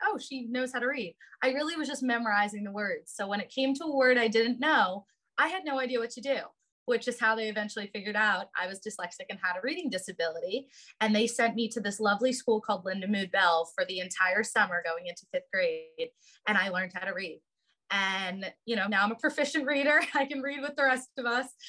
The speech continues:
Um, but it was really difficult for me, especially being so young and, you know, feeling like I couldn't do something that everyone else seemed to be able to do with ease. So my goal is to go back to that school that I was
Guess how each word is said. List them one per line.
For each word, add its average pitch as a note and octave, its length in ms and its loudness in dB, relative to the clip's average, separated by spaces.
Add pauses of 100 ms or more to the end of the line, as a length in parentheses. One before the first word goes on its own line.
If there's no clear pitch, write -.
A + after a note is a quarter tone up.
(220)
Um, A#3 560 2
but A#3+ 220 -2
it A#3+ 160 -2
was C4+ 260 -2
really B3+ 220 0
difficult C#4+ 500 -6
for C4 80 -6
me, G#3 200 -4
especially G#3 480 -2
being G#3 220 -2
so G3+ 220 0
young G3 360 2
and, F#3 160 -4 (320)
you A#3+ 80 4
know, G#3+ 80 4
feeling C4 340 4
like A#3+ 180 2
I A3 100 2
couldn't A#3+ 340 2
do A3+ 140 -4
something A3 380 -2
that G3 160 -2
everyone G3+ 360 -2
else G3+ 220 -2
seemed G3 220 -6
to - 80 -16
be G#3 80 -2
able F#3+ 160 -4
to F3+ 100 -12
do G#3 140 -2
with F3+ 200 -2
ease. G3+ 420 -4 (300)
So G#3 580 4
my G3+ 220 0
goal G#3+ 400 0
is G3 320 -6
to G3+ 320 -4
go B3+ 160 4
back A#3+ 240 2
to - 140 -6
that F#3+ 280 2
school G3+ 320 -10
that G3 140 0
I F3+ 280 2
was F3 160 -4